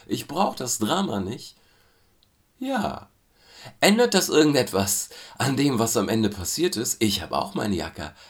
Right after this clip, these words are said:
angezogen und bin rausgegangen. Nein, es ändert auf eine Art nichts am Endergebnis. Aber es war für mich sehr,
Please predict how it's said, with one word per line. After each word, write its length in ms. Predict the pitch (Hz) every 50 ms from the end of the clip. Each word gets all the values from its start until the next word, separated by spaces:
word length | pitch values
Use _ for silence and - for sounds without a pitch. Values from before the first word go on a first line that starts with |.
| - -
angezogen 680 | - 87 87 90 - - - - - 85 78 78 78 71
und 140 | 76 71 -
bin 120 | 85 80
rausgegangen. 640 | 78 78 71 71 73 - - 78 80 87 104 120 131
Nein, 300 | 156 185 196 156 - - - - - - -
es 140 | - - -
ändert 440 | - 131 147 143 123 - - - _ _ _ _ -
auf 220 | 95 98 101 101
eine 140 | - 117 78
Art 220 | 90 117 113 - 101
nichts 300 | 107 113 107 - - 95
am 140 | 90 78
Endergebnis. 920 | - - 143 170 - 92 78 76 80 80 78 - 87 92 101 101 - - - - - - - - - - - _ _ _ _ _ _ _ _ _ _ _ _ _ _ _ _ - _ _ _ _ _ _ _ _ _ _ _ -
Aber 240 | - 104 101 113
es 160 | 113 110 - -
war 120 | 120 127
für 180 | - - 127 117
mich 360 | 123 139 143 98 - - -
sehr, 580 | - - - 123 131 131 123 120 117 117 117